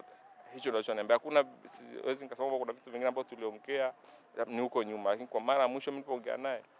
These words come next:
aliniambia tu, "Kwenye, kwenye harusi utakuja na Zuhura ambayo ni, ni, ni, ni Jumamosi tutakuja na hawa watu wengine." Sababu wakati wote tulikuwa tunawasiliana na mama, wakati wote, kwa sababu mimi ndo, ndo mtoto wa kwanza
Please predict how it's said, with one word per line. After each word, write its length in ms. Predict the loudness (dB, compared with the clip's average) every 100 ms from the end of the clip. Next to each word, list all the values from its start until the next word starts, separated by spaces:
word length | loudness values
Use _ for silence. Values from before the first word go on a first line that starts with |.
| _
aliniambia 260 | -8 -4 -4
tu, 100 | -4
"Kwenye, 160 | -6
kwenye 200 | -6 -2
harusi 300 | 0 0 -2
utakuja 340 | -8 -6 0 2
na 140 | 2
Zuhura 300 | -4 -2 0
ambayo 400 | 2 2 2 2 -6 -20 -20 _ _
ni, 140 | -12 -10
ni, 240 | -10 -10
ni, 200 | -10 -12
ni 160 | -12 -10
Jumamosi 600 | -2 -2 0 -4 -8 -20 -20
tutakuja 480 | -20 -14 -14 -14 -18 _ -14
na 80 | -6
hawa 220 | 2 6 4
watu 200 | 2 -8
wengine." 340 | -14 -16 -20 -14
Sababu 200 | -8 -4
wakati 280 | -4 -6 -8
wote 100 | -8
tulikuwa 200 | -2 -4
tunawasiliana 680 | -2 -10 -10 -14 -4 -4 -4
na 100 | -6
mama, 300 | -8 -6 -6
wakati 420 | -6 -4 -6 -6
wote, 420 | -6 -6 -8 -12 -12 -16 -20 -20 _ _ -20 -20 0
kwa 80 |
sababu 180 | 4 4
mimi 120 | 4
ndo, 180 | 2 0
ndo 200 | -2 -6
mtoto 300 | -8 -6 2
wa 80 | 2
kwanza 520 | 6 6 6 -4 -10